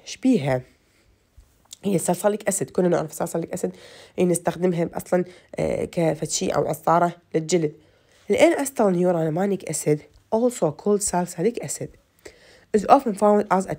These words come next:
terminal residue of oligosaccharide chain of glycoprotein. يقول دائما نلقاها هي شنو؟ التيرمينال ريسيديو، يعني أخير حلقة موجودة بالأوليغوساكرايد تشين، بسلسلة الأوليغوساكرايد مال الجلايكوبروتين. السياليك أسيد هي شنو؟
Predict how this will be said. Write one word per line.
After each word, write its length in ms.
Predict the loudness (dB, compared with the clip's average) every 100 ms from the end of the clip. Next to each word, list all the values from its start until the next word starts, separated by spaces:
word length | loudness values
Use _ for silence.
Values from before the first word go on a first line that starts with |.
| -2
terminal 340 | 0 2 0 0
residue 340 | -2 -2 0 0
of 60 | 0 -2
oligosaccharide 800 | 0 0 -2 -4 -4 2 2 2 0
chain 180 | 0 0 -8 -20 -4
of 120 | -2
glycoprotein. 840 | 0 0 0 0 -2 0 0 0 0 -2 -16 -20 _ -10
يقول 340 | -8 -2 2
دائما 300 | 4 6 4
نلقاها 440 | 2 2 4 4 4
هي 140 | 0
شنو؟ 260 | 0 -2 -4
التيرمينال 460 | -2 -2 0 0
ريسيديو، 380 | 0 -2 0 0
يعني 380 | 0 0 0 -2
أخير 420 | -8 -2 4 4
حلقة 480 | 2 -2 -4 0 0 0 -8 -16 -2
موجودة 380 | 0 2 4 4
بالأوليغوساكرايد 1120 | 4 4 4 4 0 0 -4 -2 2 2 4
تشين، 320 | 2 2 0
بسلسلة 300 | -2 0 0 0
الأوليغوساكرايد 800 | 0 0 0 2 6 6 6
مال 160 | 2 0
الجلايكوبروتين. 880 | 2 2 2 -2 0 0 2 -2 -2 -8 _ _ _ _ _ _ _ _ -14 -14 _ _ _ -14 0
السياليك 500 | 0 6 8 8 6
أسيد 220 | 0 2
هي 220 | 4 4
شنو؟ 400 | 4 4 6 6